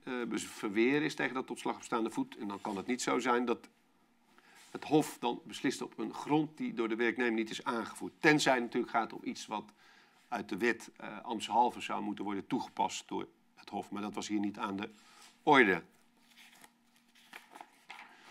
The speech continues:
Dan een uitspraak van de Hoge Raad weer.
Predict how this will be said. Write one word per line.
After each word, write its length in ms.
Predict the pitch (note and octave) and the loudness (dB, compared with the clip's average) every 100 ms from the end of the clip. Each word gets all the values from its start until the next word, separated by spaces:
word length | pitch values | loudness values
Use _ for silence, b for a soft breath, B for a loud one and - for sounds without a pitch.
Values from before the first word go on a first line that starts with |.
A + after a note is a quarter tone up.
| B B B B B - | B B B B B 4
Dan 300 | D#3 - - | 8 8 6
een 220 | - A#2+ - | -2 -4 0
uitspraak 580 | D3 C3+ - A#2+ G#2 - | 2 2 4 4 2 -2
van 180 | - A2 | -6 -2
de 60 | |
Hoge 320 | F#2+ G#2+ G2 G#2+ | 0 0 0 6
Raad 340 | C#3 D3 - | 8 8 6
weer. 320 | B2+ A#2+ A#2+ | 4 4 2